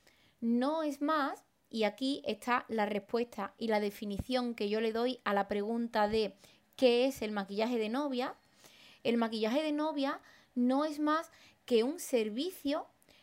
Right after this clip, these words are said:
que los maquilladores profesionales ofrecemos a nuestras clientas que se van a casar. El maquillaje de novias no es más que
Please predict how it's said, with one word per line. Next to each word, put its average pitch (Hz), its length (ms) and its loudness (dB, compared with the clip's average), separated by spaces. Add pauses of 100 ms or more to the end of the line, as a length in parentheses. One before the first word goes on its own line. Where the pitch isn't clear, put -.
(280)
que 320 200 -2
los 269 140 2
maquilladores 220 800 2 (480)
profesionales 262 760 0 (240)
ofrecemos 277 680 2
a 254 80 0
nuestras 220 360 -4
clientas 226 560 -4
que - 180 -8
se 202 160 -2
van 208 320 -2
a 196 160 -4
casar. 190 400 -8 (580)
El 254 140 4
maquillaje 247 500 2
de 247 120 0
novias 269 280 -2
no 254 200 0
es 254 100 -2
más 247 240 -2
que - 320 -2